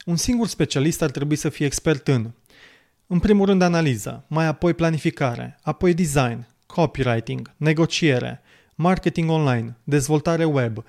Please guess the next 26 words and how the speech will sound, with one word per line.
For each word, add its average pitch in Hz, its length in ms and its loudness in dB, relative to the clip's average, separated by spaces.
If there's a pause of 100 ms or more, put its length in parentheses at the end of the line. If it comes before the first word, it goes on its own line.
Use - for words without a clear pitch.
(360)
P - 60 -6 (180)
R 180 40 2
și 165 140 -2
organizare 147 500 2
evenimente, 139 680 0 (420)
relație 143 440 2
cu 170 140 0
clienții, 143 640 -2 (120)
vânzări 156 640 2
și - 220 -4
management. 113 600 0 (880)
În 214 160 4
plus, 160 440 4
ar 151 140 0
trebui 151 260 0
să 190 120 -2
facă 180 260 -2
activități 160 600 -2
din 135 180 0
toate 196 280 0
aceste 170 320 0
unsprezece 156 580 0
arii 165 180 2
în 143 60 0
același 143 440 2
timp, 160 340 -2